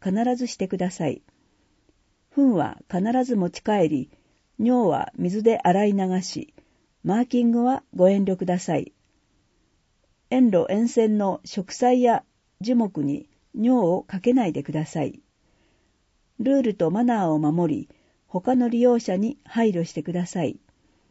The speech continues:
公園内でのトラブルはすべて自己責任です。当事者間で解決してください。問い合わせ、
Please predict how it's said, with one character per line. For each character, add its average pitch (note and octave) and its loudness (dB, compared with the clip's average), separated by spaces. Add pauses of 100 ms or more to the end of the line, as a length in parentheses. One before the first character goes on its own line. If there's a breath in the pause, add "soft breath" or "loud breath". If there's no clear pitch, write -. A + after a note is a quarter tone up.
(600)
公 C4+ 4
園 C4+ 4
内 F3+ 0
で F#3 0
の D3+ 0
ト F3+ -2
ラ G#3+ 0
ブ F3 -4
ル D#3+ -2
は D3 -4 (260 soft breath)
す - -8
べ C4+ -2
て - -4
自 F3+ -6
己 B3 0
責 B3+ -2
任 D3 -2
で C3+ -6
す。 - -14 (680)
当 B3+ 4
事 B3+ -6
者 B3+ 0
間 D#3 0
で G#3 -2 (200)
解 G3+ -4
決 G3 -4
し F3+ -14
て F3 -4
く E3+ -6
だ E3+ -2
さ E3+ -4
い。 - -8 (1200)
問 A#3+ 4
い C4 4
合 B3+ 2
わ B3+ 0
せ、 A3 -4